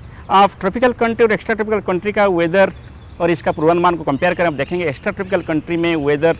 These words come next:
जो system बनता है, वो बहुत systematic है, orderly है। और tropical country में weather system बहुत disorder है and उनका evolution, उनका growth, उनका life completely different होता है। वो ज़्यादा convective systems होता है।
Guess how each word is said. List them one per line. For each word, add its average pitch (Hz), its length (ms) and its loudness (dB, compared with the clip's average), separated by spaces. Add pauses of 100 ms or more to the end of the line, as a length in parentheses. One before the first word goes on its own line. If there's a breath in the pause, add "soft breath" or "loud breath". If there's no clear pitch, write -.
जो 151 120 -8
system 165 360 -8
बनता 143 260 -2
है, - 140 -2 (320 loud breath)
वो 277 60 -2
बहुत 285 140 2
systematic 214 680 0
है, 120 60 2
orderly 180 500 4
है। 113 120 -4 (340)
और 185 60 -2
tropical 254 460 0
country 214 320 -2
में 214 100 -4
weather 190 200 -2
system 190 420 -6
बहुत 165 280 2 (160)
disorder 151 420 4
है 202 180 -2 (440 loud breath)
and 170 280 2
उनका 160 180 2
evolution, 165 680 2
उनका 135 280 0
growth, 165 460 2
उनका 127 200 -4
life 139 460 2 (300 loud breath)
completely 285 400 0
different 131 360 -2
होता 120 240 -2
है। 113 200 -4 (280 loud breath)
वो 196 80 -4
ज़्यादा 220 220 4
convective 214 480 2
systems 190 480 -4
होता 151 240 2
है। 123 200 -2